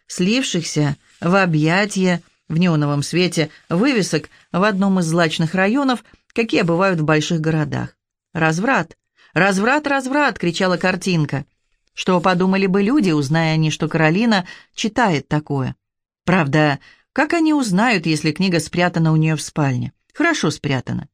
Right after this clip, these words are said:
Может, наоборот, положить её на столик в гостиной и говорить всем гостям:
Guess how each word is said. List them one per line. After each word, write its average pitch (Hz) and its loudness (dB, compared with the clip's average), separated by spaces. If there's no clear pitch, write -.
Может, 185 2
наоборот, 180 2
положить 165 0
её 180 2
на 170 0
столик 180 0
в 156 0
гостиной 156 0
и 202 0
говорить 226 2
всем 165 0
гостям: 160 0